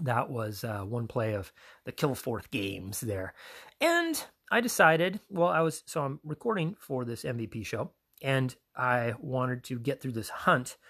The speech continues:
for the purposes of the video. And so I'm hunting this Phoenix with Kingdom Death Monster. And, um, yeah, I don't have a good, you know, feeling in my tummy with this one.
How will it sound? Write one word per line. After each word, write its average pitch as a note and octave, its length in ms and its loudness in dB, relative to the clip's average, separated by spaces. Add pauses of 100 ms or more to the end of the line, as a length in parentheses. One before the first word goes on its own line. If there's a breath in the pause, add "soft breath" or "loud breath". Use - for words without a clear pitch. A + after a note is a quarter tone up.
(120 loud breath)
for A2+ 540 -2 (1400)
the A#2 320 -2
purposes B2 480 4
of G#2 120 -2
the G2+ 80 -6
video. C3 320 -2 (680 loud breath)
And C3 840 0 (640)
so - 180 0
I'm B2+ 100 2
hunting F#3 340 2
this B2+ 240 -2
Phoenix - 480 -2
with A2+ 200 -6
Kingdom G#2+ 280 -4
Death A2 180 -4
Monster. A2 480 -8 (160)
And, F#3 360 2
um, F#3+ 320 6 (580)
yeah, - 220 4 (840)
I G3 60 0
don't A3 160 6
have A3+ 160 4
a A3 40 -4
good, G3+ 260 2 (340)
you A3+ 100 -2
know, D#3+ 240 2
feeling G#3+ 380 4
in F3+ 140 2
my E3+ 80 2
tummy F3+ 400 2 (100)
with D#3+ 80 -4
this - 180 2
one. C3 180 0